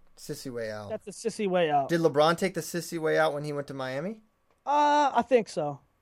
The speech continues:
Speaker 1: Really?
Speaker 2: Mm-hmm.
Speaker 1: He's surrounded by scrubs. They couldn't put anyone good around him. He's like, "How about I go get a chip?"
Speaker 2: Yeah, I think he took the sissy way out.
Speaker 1: Yeah, and if he'd have stayed there and kept losing with those clowns, you'd be killing him for that.
Speaker 2: What does it have to do with what I would say?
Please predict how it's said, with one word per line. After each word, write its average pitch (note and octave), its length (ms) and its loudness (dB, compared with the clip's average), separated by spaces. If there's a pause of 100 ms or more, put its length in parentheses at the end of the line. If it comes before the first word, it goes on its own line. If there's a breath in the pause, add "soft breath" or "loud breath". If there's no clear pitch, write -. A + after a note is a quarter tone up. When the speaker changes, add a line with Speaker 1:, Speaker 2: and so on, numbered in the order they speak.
(120)
Speaker 1:
Really? C3+ 440 0 (420)
Speaker 2:
Mm-hmm. F#3 140 -2
Speaker 1:
He's F3+ 140 0
surrounded F3 400 4
by D#3 200 6
scrubs. C#3+ 640 0
They D3 100 -4
couldn't E3+ 200 -4
put D#3+ 180 0
anyone D#3 400 0 (120)
good C#3 200 2
around B2 340 -4
him. G#2+ 160 -14 (400)
He's D3 180 -8
like, C#3+ 140 4
"How F3+ 160 2
about A3+ 160 4
I E3+ 80 2
go D#3 140 0
get C#3+ 160 -4
a A2 40 -12
chip?" - 380 -10 (800)
Speaker 2:
Yeah, D3+ 240 -2
I - 40 0
think G3 220 0
he F#3 120 -4
took E3+ 160 -6
the D3 80 -6
sissy C#3+ 340 -8
way B2+ 160 -2
out. G#2 220 -6 (420)
Speaker 1:
Yeah, D#3 240 4
and D3 100 -4
if D3 100 -8
he'd F#3 120 0
have E3 80 -2
stayed E3+ 320 0
there D#3+ 160 2
and D3 80 -2
kept E3 220 -6
losing D3+ 320 -2
with C3 100 -2
those B2 160 -2
clowns, A#2+ 380 -10
you'd A#2 80 -12
be A#2+ 80 -14
killing B2+ 280 -8
him A2+ 80 -14
for G#2+ 140 -12
that. G#2 300 -8 (1700)
Speaker 2:
What F#3+ 160 4
does G#3 100 6
it F#3 40 6
have F#3+ 120 4
to - 80 -20
do F3 120 4
with C#3+ 120 4
what C#3+ 100 6
I E3 40 4
would A#2+ 160 -4
say? F#2 220 -12